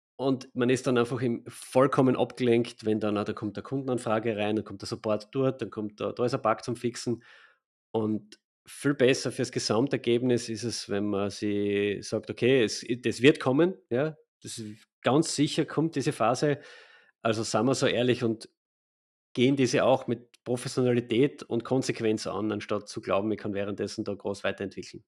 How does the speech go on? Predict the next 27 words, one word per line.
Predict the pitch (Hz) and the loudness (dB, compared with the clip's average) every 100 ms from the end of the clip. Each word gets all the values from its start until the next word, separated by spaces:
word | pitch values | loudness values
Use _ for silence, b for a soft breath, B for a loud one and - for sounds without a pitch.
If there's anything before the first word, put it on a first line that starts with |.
| _ | _
ja? | 110 104 104 _ _ _ _ _ _ _ _ _ _ _ _ _ | -14 -14 -14 _ _ _ _ _ _ _ _ _ _ _ _ _
Ähm, | 117 110 110 107 107 - _ | -2 0 0 0 -2 -10 _
ja, | 147 190 110 - B - | 4 6 4 0 B -2
ich | |
meine, | 135 143 | 0 0
das, | - 147 - - | 0 0 -2 -8
natürlich | 123 123 160 165 | -6 0 4 4
kann | - 135 | 2 0
man | 135 | 2
in | 127 | 2
der | 120 | 2
Phase | 104 110 120 | 2 0 -2
zum | 113 | -2
Beispiel | 104 104 - 107 | -2 -2 -4 -4
seine | 107 104 101 | 0 0 0
Schulden | - 123 123 | 2 2 2
bezahlen. | 98 90 - 78 - - _ _ _ _ _ _ - | -4 -6 -6 -6 -8 -18 _ _ _ _ _ _ -14
Was | 95 | -8
meine | 101 | -4
ich | 110 | -4
damit? | 90 - - _ B B B B B B _ _ _ _ _ _ _ _ _ _ _ _ _ _ _ _ _ - | -4 -8 -14 _ B B B B B B _ _ _ _ _ _ _ _ _ _ _ _ _ _ _ _ _ -10
Wenn | 127 123 151 | 2 6 8
man | 170 160 | 8 6
Software | - 147 - 135 | 6 0 2 0
entwickelt, | 120 135 151 160 156 - - - _ _ | 2 0 0 -2 -2 -6 -16 -18 _ _
muss | - 123 135 | -2 0 2
man | 143 135 | 2 2